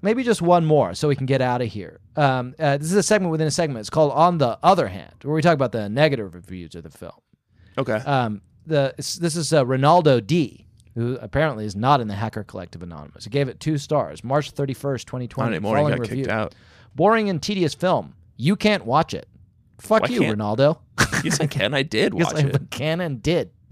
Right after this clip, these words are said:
Speaker 2: What are you talking about?
Speaker 1: Yeah.
Speaker 2: Um, I'm
Speaker 1: Fucking
Speaker 2: having,
Speaker 1: rude.
Speaker 2: I'm not finding a lot of crossover. I'm sorry.
Speaker 1: Okay, well, just put it on the list.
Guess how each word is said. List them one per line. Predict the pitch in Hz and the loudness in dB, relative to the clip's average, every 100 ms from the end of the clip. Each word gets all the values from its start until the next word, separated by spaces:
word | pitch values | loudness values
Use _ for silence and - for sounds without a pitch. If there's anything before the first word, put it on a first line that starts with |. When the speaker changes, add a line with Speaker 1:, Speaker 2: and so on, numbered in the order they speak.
| - | -10
Speaker 2:
What | - | -6
are | |
you | 151 | -4
talking | - 117 220 107 | -2 -4 -4 -8
about? | 65 69 82 | -10 -6 2
Speaker 1:
Yeah. | 185 131 - _ _ _ _ _ _ _ _ _ _ - | 4 2 -6 _ _ _ _ _ _ _ _ _ _ 2
Speaker 2:
Um, | |
I'm | 160 151 | 4 6
Speaker 1:
Fucking | 165 196 | 6 6
Speaker 2:
having, | 202 196 190 | 6 6 4
Speaker 1:
rude. | - - _ _ _ - | 0 -12 _ _ _ -10
Speaker 2:
I'm | - 175 | -4 2
not | 185 196 185 | 4 4 2
finding | - 165 147 143 | 2 2 0 -4
a | |
lot | 131 123 110 | -2 -2 -2
of | |
crossover. | - 90 85 - - - | -2 -4 -4 -6 -8 -8
I'm | 98 | -10
sorry. | - - - - - - - - - - - | -8 -8 -8 -10 -12 -18 -20 -20 -20 -12 -6
Speaker 1:
Okay, | 180 175 160 | -2 -2 -2
well, | 202 | -4
just | 226 247 | -4 -4
put | - | -4
it | 247 | -2
on | 247 | -2
the | 214 | 0
list. | 208 147 - - | 0 -2 -6 -20